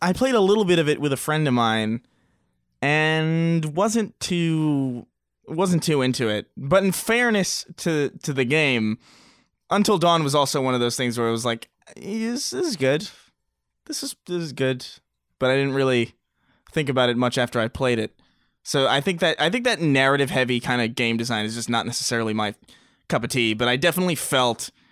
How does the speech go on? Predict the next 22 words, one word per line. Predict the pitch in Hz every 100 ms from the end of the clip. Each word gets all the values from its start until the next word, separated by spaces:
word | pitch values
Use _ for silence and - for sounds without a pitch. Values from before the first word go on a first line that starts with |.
| _
that | 131 120
Man | 127 123
of | 120
Medan | 117 120 117 113
was | 110 110
kind | - - - 143 127 120 113
of | 104
worse. | 92 64 - - - _ _ _ _ _ _
Like, | 120 113
it | 127
definitely | 147 165 156
didn't | 151
feel | 131 135
as | 127
engaging. | 123 117 117 117 110
The |
characters | 104 120 117 110
felt | 117 117
a |
little, | 117 113 107 _ - _ _ _ _
little | 139 127
bizarre. | 151 147 123 123 139